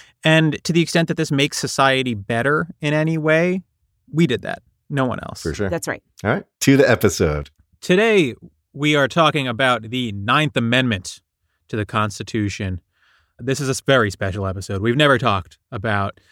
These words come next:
Speaker 1: the Constitution before, uh, <laughs> not so specifically. Uh, the Ninth Amendment says, and I quote, "The enumeration in the Constitution of certain rights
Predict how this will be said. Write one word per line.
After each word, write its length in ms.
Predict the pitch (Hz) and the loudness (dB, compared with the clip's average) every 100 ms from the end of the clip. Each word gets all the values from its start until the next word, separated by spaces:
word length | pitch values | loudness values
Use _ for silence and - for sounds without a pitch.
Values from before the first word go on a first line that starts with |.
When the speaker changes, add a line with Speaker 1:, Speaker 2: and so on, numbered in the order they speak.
| - | -4
Speaker 1:
the 120 | 127 | -2
Constitution 760 | 151 143 113 - 120 - 95 | 0 0 -2 -2 -2 -2 -6
before, 440 | 95 - 98 98 - - | -8 -10 -10 -10 -12 -8
uh, 500 | 107 98 92 101 110 - - 220 202 | -4 -4 -4 -4 -2 -2 0 0 0
<laughs> 400 | 330 254 214 - | 0 0 0 0
not 220 | 160 185 | 2 2
so 200 | - 180 | 4 2
specifically. 840 | - 131 - 139 107 98 113 107 104 - 453 480 - - | 2 -2 0 0 0 -6 -8 -10 -10 -8 -6 -6 -8 -10
Uh, 180 | 113 107 | -8 -6
the 140 | 117 139 | -4 -2
Ninth 360 | 156 196 247 | 2 2 2
Amendment 460 | 247 196 180 127 - _ _ _ _ _ _ _ | 0 2 0 -2 -6 _ _ _ _ _ _ _
says, 720 | - - 180 107 98 - - _ _ - | -10 0 2 2 -2 -14 -20 _ _ -10
and 160 | 131 | -2
I 100 | 143 | 0
quote, 400 | 147 - 196 - - _ _ _ _ _ _ _ - | 0 2 4 4 -4 _ _ _ _ _ _ _ -8
"The 180 | 123 123 | -2 2
enumeration 920 | 131 202 247 214 208 - 226 220 - | 4 4 4 2 2 0 -2 -2 -2
in 100 | 127 | 0
the 80 | 107 | 0
Constitution 880 | - 165 175 196 - 185 - 113 110 | 0 -2 0 -4 0 0 0 -4 -2
of 160 | 110 | -6
certain 420 | - - 202 214 | -4 0 0 2
rights 520 | 208 123 104 - - | 4 4 2 -6 -12